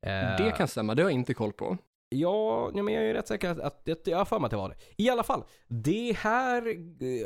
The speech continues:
Speaker 1: eh, återkopplar jag än en gång till, eh, det vi har pratat om tidigare. Konspirationsteorier. Det har dykt
Speaker 2: Du
Speaker 1: upp en
Speaker 2: tänker
Speaker 1: kons-
Speaker 2: på musikvideon?
Speaker 1: Precis, det finns ju en konspirationsteori om han, att han ska gå i pension. Eh, och, eh, det är ju att, eh,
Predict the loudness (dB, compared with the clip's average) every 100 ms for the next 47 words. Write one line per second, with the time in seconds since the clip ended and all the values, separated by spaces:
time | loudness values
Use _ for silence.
0 | -4 -4 -4 -4 -2 2 2 2 0 0
1 | 2 4 4 2 0 0 2 2 2 0
2 | -2 -8 _ -12 -4 0 2 2 2 2
3 | 2 2 0 0 0 2 2 0 0 0
4 | 0 -2 -2 0 0 0 0 -2 0 0
5 | 0 -2 -4 -6 -16 _ _ 4 4 4
6 | 2 4 6 6 6 6 4 4 4 6
7 | 6 4 2 -2 0 2 0 0 2 2
8 | 4 2 0 2 2 2 2 4 4 4
9 | 4 2 2 0 2 2 4 2 0 0
10 | 4 4 4 2 0 0 -2 -6 -4 -2
11 | 0 2 2 4 2 2 -2 -2 -10 -10
12 | -20 _ -4 0 2 2 0 -2 -4 -2
13 | 0 0 -2 -2 2 4 4 4 4 2
14 | 0 -2 0 0